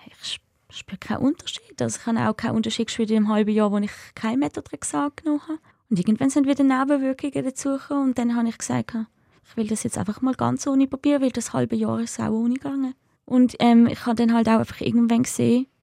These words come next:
ich habe so viel Medikament und es bringt nichts mehr. Und wieso sollte ich das jetzt noch nehmen? Das ist dann von mir selber die Frage gekommen.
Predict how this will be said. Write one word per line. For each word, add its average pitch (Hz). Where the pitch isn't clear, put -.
ich -
habe -
so -
viel 277
Medikament 269
und 247
es 240
bringt 247
nichts 269
mehr. 285
Und 240
wieso 247
sollte -
ich -
das -
jetzt 226
noch 233
nehmen? 233
Das -
ist 247
dann 247
von 233
mir 226
selber 214
die -
Frage 247
gekommen. 254